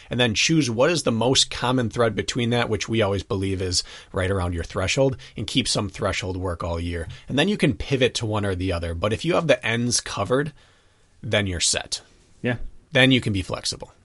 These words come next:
Speaker 2: That's a good, those are good kind of rules to live by when making training decisions if you have a bunch of different things on your calendar. Put it on the wall.
Speaker 1: But Kirk, yours, if you only had one rule, it's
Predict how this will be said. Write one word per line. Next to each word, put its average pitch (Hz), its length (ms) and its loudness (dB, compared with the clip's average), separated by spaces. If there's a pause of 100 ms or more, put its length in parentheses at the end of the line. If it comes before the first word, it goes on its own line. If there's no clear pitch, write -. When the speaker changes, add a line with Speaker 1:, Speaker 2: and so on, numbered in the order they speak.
(260)
Speaker 2:
That's 131 120 -2
a 147 40 -6
good, 120 220 6
those 127 180 4
are 127 40 0
good 120 280 2 (400)
kind 117 200 -2
of 101 180 -4
rules 113 280 4
to - 100 -6
live 104 220 0
by 95 160 -2
when 95 120 -4
making 95 260 -8
training 95 300 -6
decisions 95 520 -10
if 95 160 -18
you 95 220 -14 (160)
have 101 160 -10
a 95 40 -6
bunch 98 240 -8
of - 60 -18
different - 240 -14
things 110 220 -12
on - 60 -12
your - 100 -12
calendar. 50 480 -12 (1080)
Put 131 140 4
it 127 80 8
on 104 140 2
the 90 40 -6
wall. 90 360 -10
Speaker 1:
But 135 240 4
Kirk, 139 260 0
yours, 127 380 4
if 123 120 2
you 131 140 4
only 127 160 2
had 117 140 4
one 104 220 0
rule, 104 340 0 (380)
it's - 260 -2